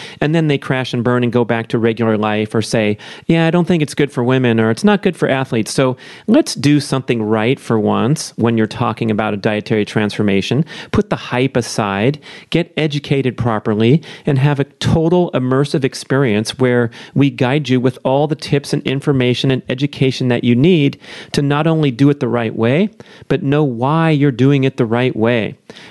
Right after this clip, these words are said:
Our multi-stage approach is what distinguishes the Keto Reset from the hype shortcut programs. So first you undergo a twenty-one day metabolism reset,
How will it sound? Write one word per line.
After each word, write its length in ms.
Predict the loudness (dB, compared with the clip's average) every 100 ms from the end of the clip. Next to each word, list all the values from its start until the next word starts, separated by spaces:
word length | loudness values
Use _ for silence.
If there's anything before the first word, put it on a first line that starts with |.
| -6
Our 160 | -2 -2
multi-stage 1120 | 0 0 0 0 0 -2 -2 0 2 2 2
approach 500 | -2 0 2 0 0
is 120 | -2
what 160 | -2 -2
distinguishes 760 | -4 0 0 0 0 0 0
the 80 | -2
Keto 420 | 0 0 2 2
Reset 560 | 2 2 2 0 0 -4 -14 -20
from 320 | -6 -2 -2 0
the 260 | 2 0 -4 -12
hype 340 | -2 -2 -2 -4
shortcut 540 | -2 -2 0 -4 -2
programs. 640 | -2 -2 0 -2 -2 -6 -6
So 160 | -4
first 420 | -4 -2 -2 -2 0
you 140 | 0 2
undergo 600 | 0 0 0 0 0 -2 -6 -8
a 100 | -4
twenty-one 840 | -4 -2 -2 0 2 2 2 0 2
day 220 | 0 0
metabolism 920 | -2 -4 -6 -4 -4 -2 -2 -2 0
reset, 580 | 2 2 2 -4 -4